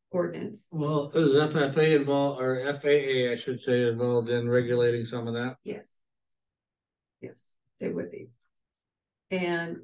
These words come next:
Speaker 1: uh, the setbacks from property lines was not, uh,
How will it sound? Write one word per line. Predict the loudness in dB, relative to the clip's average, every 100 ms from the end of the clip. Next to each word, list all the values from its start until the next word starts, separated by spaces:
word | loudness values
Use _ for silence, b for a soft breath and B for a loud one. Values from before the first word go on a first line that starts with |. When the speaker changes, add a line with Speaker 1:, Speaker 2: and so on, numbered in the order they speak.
| _
Speaker 1:
uh, | -12 -8 -6 -6 -10 _ _ _ _ _ _ _ _ _
the | -4
setbacks | -4 -2 -2 0 -2 -2 -6 -12
from | -8 -8
property | -8 -10 -8 -6 -4
lines | -4 -6 -4 -2 -2 -4 -12 _ _
was | -4 -2 -2 -6 -8
not, | -4 -2 -2 -4 -8 -18 -20 _ _ _ -8
uh, | -4 -4 -6